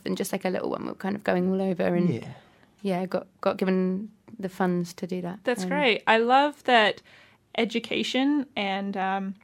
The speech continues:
Speaker 3: teaching at the drama school is part of the tour as well.
Speaker 2: Hmm,
Speaker 3: Did
Speaker 2: yeah.
Speaker 1: Yeah. I'm doing, I'm actually doing a master's in spoken word education at the moment, um, in London.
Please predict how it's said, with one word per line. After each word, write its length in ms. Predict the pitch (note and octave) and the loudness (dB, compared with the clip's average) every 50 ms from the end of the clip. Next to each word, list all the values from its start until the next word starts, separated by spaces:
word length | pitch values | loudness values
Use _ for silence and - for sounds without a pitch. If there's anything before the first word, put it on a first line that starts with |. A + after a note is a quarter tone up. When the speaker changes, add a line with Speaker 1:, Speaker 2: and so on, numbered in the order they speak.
| _ - - | _ -12 -8
Speaker 3:
teaching 280 | - B3 - A3+ G#3+ | -6 -4 -2 -2 -4
at 100 | G#3+ G#3+ | -4 -4
the 100 | G3+ G3+ | -6 -6
drama 300 | F#3+ - G3 G#3 G#3+ A#3 A3+ | -4 -2 -2 -2 -4 -4 -8
school 260 | - - C4 C4 B3 | -8 -6 -2 0 0
is 160 | A3 A3 A3 | 0 0 -2
part 300 | - - A3+ G#3 G#3+ G#3+ | -6 -6 -4 -4 -2 -4
of 180 | G#3+ G#3 G#3+ - | -6 -6 -6 -6
the 80 | A3+ G#3 | -8 -6
tour 240 | - G#3+ G#3 G#3 | -4 -4 -4 -2
as 200 | G#3 G#3 G3+ - | -2 -4 -2 0
well. 300 | G#3+ G#3+ B3 F4+ G4+ G4 - _ _ _ | 0 2 2 2 0 -4 -10 _ _ _
Speaker 2:
Hmm, 320 | - E3+ E3 C#3 A2+ G#2 G2 | 0 2 2 2 2 0 -2
Speaker 3:
Did 160 | - - C#3+ | -2 -2 0
Speaker 2:
yeah. 260 | D3 C#3+ A#2+ G#2+ G#2+ | 2 2 2 2 2
Speaker 1:
Yeah. 360 | B3 C4+ C4 A3 G3 G3 F#3+ F#3 - - A#3 | 2 4 4 2 0 -2 -4 -8 -10 -2 4
I'm 160 | - A#3 A#3 A3+ | 6 6 8 10
doing, 280 | B3+ B3 A#3 A#3 A#3 | 10 10 10 8 8
I'm 120 | A#3 A#3+ A#3 | 8 8 6
actually 180 | A3 - A#3+ | 6 6 6
doing 140 | A3 A3 G#3+ | 6 8 8
a 40 | G#3+ | 8
master's 600 | A3 A3 A3 G#3+ G#3 - - G3+ G3 F#3+ - - | 8 8 6 6 4 0 0 0 0 -2 -4 -4
in 220 | - G3 G3+ G3+ F#3+ | -2 0 0 0 0
spoken 320 | - G3+ G3+ G3+ G#3+ G3+ | 0 0 0 2 2 2
word 160 | G3 F#3+ G3 | 2 2 0
education 520 | G3 - - - G3+ G3 F#3 - - G3+ - | -2 -6 -4 -2 -2 -2 -2 -2 -4 -4 -4
at 80 | - - | -2 0
the 60 | G3 | 0
moment, 360 | F#3+ F#3+ F#3+ F#3+ G3 G#3+ - - - | 2 2 2 0 -2 -4 -6 -4 -4
um, 180 | F#3+ F#3 F#3+ | -2 -2 -2
in 220 | - F#3+ F#3 F#3 F#3 | -2 0 0 2 2
London. 380 | F#3 F#3 G3 - - G3 F3+ | 2 2 0 0 -2 -2 -4